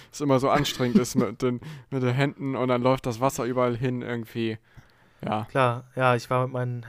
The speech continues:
Speaker 2: Eltern, als wir im Kanada-Urlaub waren, auch mal Kajak fahren.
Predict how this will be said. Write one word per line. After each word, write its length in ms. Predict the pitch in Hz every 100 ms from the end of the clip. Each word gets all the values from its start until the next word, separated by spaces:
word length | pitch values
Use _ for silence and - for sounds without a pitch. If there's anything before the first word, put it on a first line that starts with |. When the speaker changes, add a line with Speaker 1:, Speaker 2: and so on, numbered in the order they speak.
| -
Speaker 2:
Eltern, 340 | 135 135 131
als 260 | 120 120 127
wir 180 | 120 117
im 320 | 117 113 117
Kanada-Urlaub 640 | - 147 131 113 113 110
waren, 240 | 117 113 117
auch 180 | 143 135
mal 200 | 117 113
Kajak 400 | - 107 107 -
fahren. 420 | 113 110 131